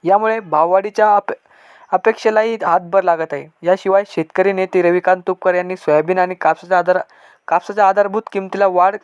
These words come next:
करण्याची मागणी केली आहे. या मागणीला महाराष्ट्राचे उपमुख्यमंत्री देवेंद्र फडणवीस यांनी सकारात्मक प्रतिसाद दिला आहे. दोन्ही पिकांच्या किमान आधारभूत किमतीला वाढ करण्याचे संकेत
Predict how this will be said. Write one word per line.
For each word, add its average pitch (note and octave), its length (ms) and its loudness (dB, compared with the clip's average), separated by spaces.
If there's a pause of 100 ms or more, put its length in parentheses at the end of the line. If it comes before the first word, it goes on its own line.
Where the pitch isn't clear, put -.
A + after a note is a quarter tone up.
(100)
करण्याची F#3 380 -4
मागणी F3+ 320 -4
केली E3 220 -4
आहे. C#3 260 -8 (680)
या F#3+ 140 2
मागणीला G3+ 460 2
महाराष्ट्राचे F3+ 560 0
उपमुख्यमंत्री F#3+ 600 -2
देवेंद्र F3 400 0
फडणवीस E3+ 460 -2
यांनी F#3 260 -2
सकारात्मक F3+ 560 -2
प्रतिसाद F#3 380 -2
दिला E3 240 -2
आहे. F#3+ 280 -4 (680)
दोन्ही G#3 280 0
पिकांच्या A3 440 0
किमान A3 420 -2
आधारभूत G3 440 -2 (120)
किमतीला G3+ 440 -2
वाढ F#3 300 0
करण्याचे F#3 400 -2
संकेत E3+ 380 -2